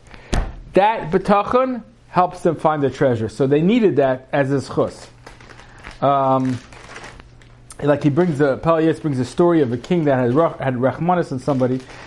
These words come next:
that was chayiv misa. So, um, he, he was able to give him a small punishment. What happens if that person, if you tell him, "You know what?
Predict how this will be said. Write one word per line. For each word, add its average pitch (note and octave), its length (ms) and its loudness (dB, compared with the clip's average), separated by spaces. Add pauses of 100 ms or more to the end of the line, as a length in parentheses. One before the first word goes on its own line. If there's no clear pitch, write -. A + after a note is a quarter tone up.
(140)
that C3 80 0
was C3 260 0
chayiv D3+ 480 0
misa. C#3 480 0 (600)
So, C3+ 680 0
um, C3 480 2
he, B2+ 300 -4
he D3 260 -2
was C#3+ 160 2
able A3 240 2
to F#3+ 80 -2
give A3+ 180 0
him G3+ 220 -4
a D3+ 80 -8
small G3 340 0
punishment. C3+ 600 -4 (320)
What A3+ 220 2
happens F3 540 -2 (120)
if D#3 140 0
that E3 260 0
person, D#3+ 420 -2
if C#3+ 140 -4
you D3+ 60 -4
tell E3+ 200 0
him, D#3 120 -2
"You D#3+ 80 0
know F3 120 4
what? G3 300 0